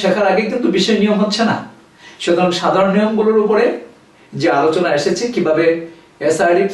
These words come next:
সেন্টেন্সে যদি রিপোর্ট স্পিচ থাকে, সেখানে ইনডাইরেক্ট থেকে ডাইরেক্ট করতে, ডাইরেক্ট থেকে ইনডাইরেক্ট করতে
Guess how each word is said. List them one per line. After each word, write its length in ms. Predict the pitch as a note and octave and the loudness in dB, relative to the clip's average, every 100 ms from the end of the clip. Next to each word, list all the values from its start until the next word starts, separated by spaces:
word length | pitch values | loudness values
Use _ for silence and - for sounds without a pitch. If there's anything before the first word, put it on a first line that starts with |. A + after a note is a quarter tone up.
| - | -4
সেন্টেন্সে 460 | E3 D3+ F#3 F3 F3 | -4 -2 -2 0 2
যদি 140 | D#3+ D#3 C#3+ | 2 2 0
রিপোর্ট 240 | D#3 D3+ D3+ | 0 -2 -2
স্পিচ 200 | - F3 - | 0 0 2
থাকে, 240 | B2+ B2 - - - - - - - - - - - - | -2 0 -2 -4 -10 -20 -20 -20 -20 -20 -20 -20 -18 -4
সেখানে 260 | F3 E3 F3 | 0 2 2
ইনডাইরেক্ট 340 | D#3+ D#3+ E3+ F3 | 2 2 0 0
থেকে 160 | F3 E3 D#3+ | -2 0 0
ডাইরেক্ট 320 | D3 C#3+ D#3+ - - - - _ _ _ - - | 2 0 0 -4 -16 -20 -20 _ _ _ -20 -6
করতে, 280 | D3 D3 E3 E3 - - C#3+ | -4 -2 0 0 -2 -6 -2
ডাইরেক্ট 260 | D3+ G3 G#3 | 0 0 -2
থেকে 140 | F#3+ D#3 | -2 0
ইনডাইরেক্ট 320 | D3+ E3+ F3 | 0 0 0
করতে 220 | - - | -2 -2